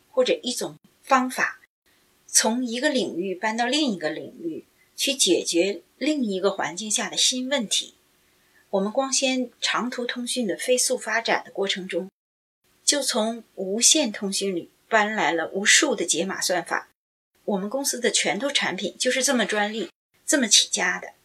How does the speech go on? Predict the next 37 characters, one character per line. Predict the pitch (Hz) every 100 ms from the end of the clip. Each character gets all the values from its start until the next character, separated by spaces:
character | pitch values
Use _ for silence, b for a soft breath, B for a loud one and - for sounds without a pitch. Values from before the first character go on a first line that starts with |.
| _ _ _ _ _ _ _ _
所 | - - 226
以 | 262 190
咱 | 226 240
们 | 277
如 | 247 277
果 | 240 - -
不 | 170 254
是 | - 294
能 | 208 185 214 220 -
凭 | - 208 226
空 | 277 302 294 285
的 | 240 - - -
创 | - 311 226
新 | - 254
的 | 269
鬼 | 190 160
才， | - - 123 147 196 - b b b b
就 | - 254
可 | -
以 | 240 247
想 | - - -
着 | - 175
如 | - 226 269
何 | - 190 202
杂 | 202 165
交 | 202 220 214 -
创 | - 262 208
出 | - 220 208 - - -
改 | - -
良 | 196 196
新 | - 262
品 | 254 214 214
种 | 175 - _ _
或 | - 240
者 | -
作 | - 269
品， | - -